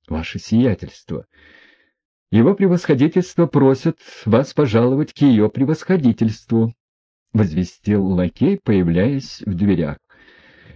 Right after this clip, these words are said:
Князь отправился вслед за лакеем.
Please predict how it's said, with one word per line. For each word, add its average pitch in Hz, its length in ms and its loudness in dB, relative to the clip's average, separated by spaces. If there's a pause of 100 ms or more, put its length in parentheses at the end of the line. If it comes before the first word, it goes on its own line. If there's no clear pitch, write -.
Князь 123 400 0
отправился 147 680 0
вслед 101 460 -2 (320)
за 104 240 -2
лакеем. 64 640 -6